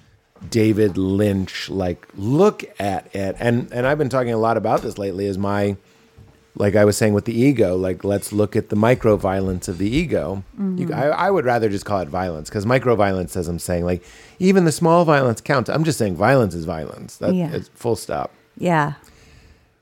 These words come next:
Speaker 1: Look at it. That's, that's what A Course in Miracles asks us to do. I don't think A Course in Miracles is asking us to watch horror movies. I think it's sort of asking us to wake up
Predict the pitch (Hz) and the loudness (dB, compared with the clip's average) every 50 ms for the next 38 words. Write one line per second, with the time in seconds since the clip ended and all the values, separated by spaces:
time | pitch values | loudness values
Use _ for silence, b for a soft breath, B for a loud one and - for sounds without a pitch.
0 | _ _ _ _ _ - 110 120 151 170 165 123 98 87 80 80 85 85 - - | _ _ _ _ _ -4 0 2 2 2 2 0 -2 0 0 -2 -4 -4 -4 -8
1 | _ _ _ _ _ _ _ _ _ - 95 110 127 131 139 135 - - - - | _ _ _ _ _ _ _ _ _ -8 0 2 2 2 2 0 -6 -14 -8 0
2 | 131 127 123 - 123 123 110 113 - 135 120 98 104 110 107 107 104 98 - 101 | 0 0 2 4 2 2 2 2 2 0 0 0 0 0 0 0 0 0 -2 -6
3 | 85 95 - - 104 101 98 - - - - 113 92 - - - - 92 82 101 | -6 -4 -4 -2 -2 -2 -2 -4 -12 -8 -6 -6 -6 -6 -6 -8 -8 -8 -6 -2
4 | 107 104 95 92 87 82 80 - b b b b b b b b 151 190 262 262 | -2 0 0 0 -2 -4 -8 -10 b b b b b b b b 0 2 2 2
5 | 165 117 - 131 110 104 101 87 - 131 113 104 120 117 117 113 - 107 101 104 | 2 2 0 -2 -2 -2 -6 -2 0 0 0 0 0 0 0 0 0 0 -2 0
6 | 98 92 110 110 104 - - 110 101 92 - - 98 98 92 - - - 143 151 | 2 2 2 2 2 0 -4 -4 -4 -4 -4 -2 -2 -2 -2 -2 -4 0 2 4
7 | 139 123 113 104 101 101 95 104 110 - 151 151 123 - - - - 123 113 104 | 4 6 4 4 4 4 4 2 2 0 0 -2 -2 -4 -4 -4 0 2 2 2
8 | 98 90 101 101 95 - - 104 98 92 - - 92 87 85 98 95 90 - - | 4 4 4 2 2 0 -2 -6 -6 -6 -6 -6 -6 -2 0 0 0 0 0 -2
9 | 90 90 87 | -2 -2 -2